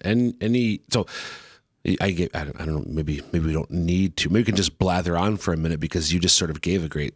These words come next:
great summary of how to grow in this virtue of, of giving others what is due to them, to spend time in the Gospels,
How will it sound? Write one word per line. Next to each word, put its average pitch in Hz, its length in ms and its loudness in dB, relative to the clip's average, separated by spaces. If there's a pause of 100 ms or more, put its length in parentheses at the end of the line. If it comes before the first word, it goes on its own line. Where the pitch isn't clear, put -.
(140)
great - 220 0
summary 85 380 2
of 73 80 -4
how 87 200 0
to 76 100 -4
grow 76 680 0
in 85 160 0
this 78 200 0
virtue 73 540 -2
of, 73 160 -6 (440)
of 82 260 0
giving 87 280 2
others 80 280 0
what 82 100 0
is 78 120 -2
due 92 180 2
to 82 120 -4
them, 78 280 0
to 80 280 0 (200)
spend 95 260 2
time 98 180 2
in 95 40 4
the 92 80 2
Gospels, 139 760 2